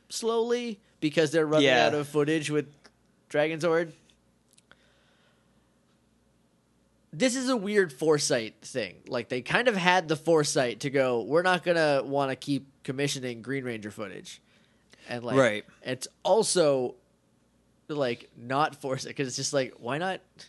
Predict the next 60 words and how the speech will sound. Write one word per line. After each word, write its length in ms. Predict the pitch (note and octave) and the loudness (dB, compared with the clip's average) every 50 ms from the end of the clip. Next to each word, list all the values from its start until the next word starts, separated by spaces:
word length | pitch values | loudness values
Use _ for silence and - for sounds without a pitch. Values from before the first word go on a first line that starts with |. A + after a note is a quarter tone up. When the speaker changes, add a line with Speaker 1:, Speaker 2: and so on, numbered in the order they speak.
| _ _ _ _ _ _ _ _ _ _ _ _ _ _ _ | _ _ _ _ _ _ _ _ _ _ _ _ _ _ _
Speaker 1:
why 120 | - A#2 D#3 | -6 -4 -2
not 140 | F#3 E3 C#3 | -2 0 2
do 160 | E3 D#3+ C#3 | 2 2 2
it 120 | A2+ G2+ | 2 -2
better? 320 | - A2+ A2+ - - - - - | -6 -6 -6 -8 -12 -18 -16 -14
If 120 | - A#2+ C#3+ | -10 -6 -4
you 80 | D3+ | -2
know 220 | D3 D3+ E3+ F#3+ G#3 | 2 4 4 6 6
what's 180 | G3 - - | 4 2 2
hap-, 280 | E3 D#3 D3+ D#3 C#3+ D3 | 2 2 2 2 0 -4
if 180 | D3 C#3 A#2 C3+ | -4 -4 -2 -2
you 60 | D3 | 0
know 120 | F3 G#3 | 2 4
what's 180 | G#3 F3+ - - | 2 2 0 0
coming. 460 | - E3+ E3+ D3+ C3 A#2 G#2+ F#2 - _ - - - _ _ _ _ _ _ _ _ _ _ _ _ _ _ - | -2 0 0 0 0 -2 -8 -10 -14 _ -20 -20 -20 _ _ _ _ _ _ _ _ _ _ _ _ _ _ -6
Th-, 160 | F3 E3+ D#3+ | -6 -2 2
'cause, 160 | G#3 G3+ F3 | 2 2 4
like, 240 | G3+ F#3 E3+ - - | 4 2 2 0 -6
for 160 | - G#3 A#3+ | -2 0 2
a 60 | B3+ A3 | 2 2
lot 340 | F#3 F#3+ F3+ F#3 F#3+ F#3 | 2 2 4 4 2 2
of 80 | F#3 D#3+ | 2 2
the 60 | E3 | 2
last 360 | D#3 D#3 D3+ D3+ D3 D3 - | 2 2 4 4 2 0 0
twenty 320 | - - D3+ D3 D3 C#3+ C#3 | -4 -2 -2 0 0 2 2
episodes, 800 | C#3 C#3 - D3 - F3 D#3+ E3 E3 F3 D#3+ D3 - - - - | 0 0 0 -2 0 2 2 4 2 0 0 -4 -10 -10 -10 -8
the, 120 | - C#3+ B2 | -6 -2 0
all 120 | C#3 C#3+ | 0 0
the 80 | C#3+ D3 | 0 -2
Z 120 | C3 D3+ | -2 -2
U 80 | D3+ C#3+ | -2 -2
two 160 | C#3 D3+ D3+ | -2 -2 -2
stuff, 300 | D3 - F3+ F3 F3 E3+ - - | -2 0 2 0 0 0 -4 -2
they 160 | D3 F3+ G#3+ | 0 0 0
only 240 | A#3+ A#3 A3+ G#3+ G3+ | 0 0 -2 -4 -4
mentioned 400 | F3 E3+ E3 E3 C#3+ C#3+ C#3+ B2+ | -2 0 0 -2 -2 -4 -6 -6
it 80 | B2+ A2+ | -4 -4
a 80 | A#2 | -4
handful 400 | A#2 C#3 C3 C3 B2 A#2 C3+ A#2+ | -4 -4 -4 -6 -4 -4 -4 -4
of 60 | A2+ - | -4 -4
times 320 | C#3 A#2 G#2+ G2+ G2+ G#2 | -4 -6 -6 -8 -10 -12
that 100 | A2+ G#2 | -12 -10
he 140 | C3 B2 A#2+ | -8 -6 -4
has, 260 | A#2 B2+ A#2+ A#2 A#2 | -4 -4 -4 -4 -4
like, 200 | B2 A#2 A2+ A2+ | -6 -8 -6 -6
limited 360 | A#2+ B2 A#2+ A#2+ A2+ A2 G2+ - | -6 -6 -6 -6 -8 -12 -10 -6
power. 140 | C3+ A#2+ | 0 4
Speaker 2:
Yeah, 140 | E3+ F3+ D#3+ | 6 6 8
there 140 | D#3+ F#3 G#3 | 6 4 2
were 160 | A#3+ A3+ F#3+ | 2 2 0
some 260 | D3 - F3+ F#3 F#3 | 2 2 2 4 4
episodes 340 | E3 D3 C3+ D#3 C#3+ C#3 A2 | 2 0 2 0 0 0 0
where 60 | C3 | 0
he 100 | D#3 C#3+ | 0 0
was 20 | C3 | 0
like, 80 | C3+ A2+ | 0 2
"I'm 140 | C#3+ F3+ D#3+ | 2 2 2
gonna 140 | C#3+ C#3+ D3 | 2 0 2
morph 220 | F3 G#3 F3+ - | 0 0 0 0
now. 360 | D3 C3 B2 A#2 A#2 A#2 - | 0 0 0 0 -2 -6 -8